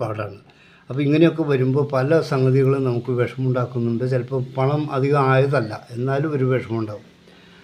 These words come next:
അപ്പോൾ ഇതൊക്കെ നമുക്ക് പൊട്ടി-, ഒട്ടിച്ച് എടുക്കാൻ പറ്റുന്ന ഒരു അടിപൊളി സാധനമാണ്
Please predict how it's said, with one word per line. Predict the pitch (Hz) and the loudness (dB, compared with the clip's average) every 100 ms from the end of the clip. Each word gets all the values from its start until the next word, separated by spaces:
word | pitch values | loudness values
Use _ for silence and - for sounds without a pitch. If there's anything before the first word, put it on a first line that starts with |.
| - | -20
അപ്പോൾ | - 143 | -6 0
ഇതൊക്കെ | 156 175 175 | 2 4 4
നമുക്ക് | 156 143 135 | 4 0 -4
പൊട്ടി-, | 131 135 135 135 139 | -4 -2 -4 -2 -4
ഒട്ടിച്ച് | 131 143 131 160 147 143 | -2 -4 -4 0 2 2
എടുക്കാൻ | 123 120 135 127 | -2 -2 -2 -2
പറ്റുന്ന | 127 117 131 | -2 0 2
ഒരു | 127 131 123 123 123 | 2 0 -4 -10 -8
അടിപൊളി | 123 147 147 131 127 123 - - - - - - | -4 -4 -2 2 2 0 -6 -20 -20 -20 -20 -2
സാധനമാണ് | 131 120 127 127 120 | 2 2 4 2 2